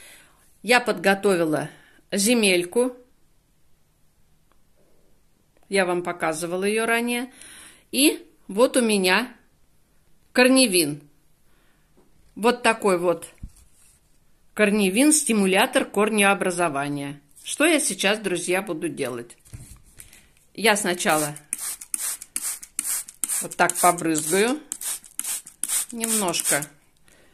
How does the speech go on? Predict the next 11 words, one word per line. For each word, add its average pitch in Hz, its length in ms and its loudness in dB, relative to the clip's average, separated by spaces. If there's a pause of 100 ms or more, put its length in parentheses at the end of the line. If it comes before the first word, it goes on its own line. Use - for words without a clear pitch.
(1600)
Затем 202 560 0 (1500)
я 226 220 4
возьму 220 340 2
вот 214 160 0
этот 180 320 -2
вот 175 260 -2 (1300)
корешочек, 196 760 -2 (1200)
обмакну 233 760 2
его 170 520 2 (1600)
в - 80 -20
корневин. 202 800 2